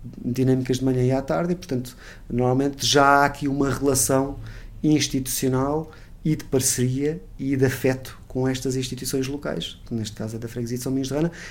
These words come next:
embora a Escola Fixa Trânsito já recebeu também, eh, algumas instituições fora, eh, da freguesia,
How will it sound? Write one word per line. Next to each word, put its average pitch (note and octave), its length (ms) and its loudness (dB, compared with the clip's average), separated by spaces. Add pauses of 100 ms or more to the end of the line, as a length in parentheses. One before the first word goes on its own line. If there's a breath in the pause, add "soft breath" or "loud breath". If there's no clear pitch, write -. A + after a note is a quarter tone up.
(140 loud breath)
embora C#3+ 540 6 (260 loud breath)
a C#3 100 0
Escola C#3 340 2
Fixa C3 260 -2
Trânsito C#3+ 340 2
já D3 240 6
recebeu B2+ 440 2
também, C3 520 4 (520 loud breath)
eh, C3 340 2
algumas C3 600 2
instituições B2+ 520 -2
fora, C3+ 640 2 (180)
eh, A2+ 460 -4
da G#2+ 80 -4
freguesia, A2+ 580 -4